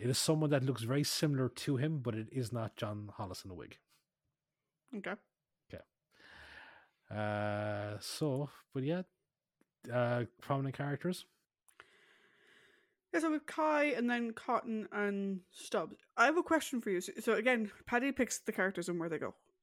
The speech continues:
Speaker 2: Um, why is Kai a prominent character and not a companion?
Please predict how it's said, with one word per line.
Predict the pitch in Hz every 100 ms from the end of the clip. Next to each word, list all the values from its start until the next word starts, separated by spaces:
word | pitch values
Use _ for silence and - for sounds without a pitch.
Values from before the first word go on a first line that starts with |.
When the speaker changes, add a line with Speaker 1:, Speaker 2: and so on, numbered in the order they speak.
| -
Speaker 2:
Um, | 202 196 196 196 190 185 _ _ _ _ _ _ _ _ _ _ -
why | 214 285
is | 370 349
Kai | - 277
a | 269
prominent | - 233 226 -
character | - 208 202 185 180
and | - 180 175 180
not | 180 -
a |
companion? | - - 196 - - - -